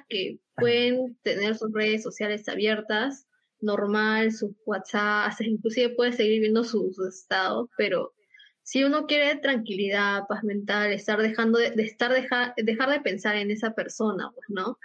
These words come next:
Ya como que ya ir sacándolo, no es,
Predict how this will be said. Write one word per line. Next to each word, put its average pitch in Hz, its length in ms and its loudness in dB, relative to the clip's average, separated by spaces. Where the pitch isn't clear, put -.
Ya 226 380 2
como 226 240 4
que 185 160 0
ya 208 480 2
ir 233 200 2
sacándolo, 208 840 0
no 247 180 4
es, 370 140 0